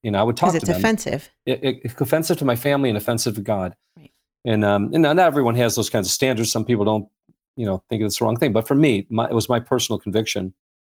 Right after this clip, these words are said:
Speaker 1: But since that time, um, it has, uh, taken away almost ninety-nine percent of any movie that I could watch.
Speaker 2: Right.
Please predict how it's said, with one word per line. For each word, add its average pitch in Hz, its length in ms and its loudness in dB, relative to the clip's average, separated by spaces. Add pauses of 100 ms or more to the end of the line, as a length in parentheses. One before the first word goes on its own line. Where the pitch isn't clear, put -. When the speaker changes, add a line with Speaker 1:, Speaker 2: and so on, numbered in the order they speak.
(120)
Speaker 1:
But 123 100 2
since 240 260 2
that 156 200 2
time, 120 500 -2 (640)
um, 117 240 0
it 135 140 2
has, 143 340 2
uh, 127 340 0 (560)
taken 165 240 2
away 143 240 4
almost 135 360 0 (720)
ninety-nine 127 540 2
percent 127 300 -2
of 101 60 0
any 107 160 0
movie 117 260 2
that 90 100 -4
I 95 80 -2
could 101 120 -8
watch. 110 480 -4
Speaker 2:
Right. 196 220 -2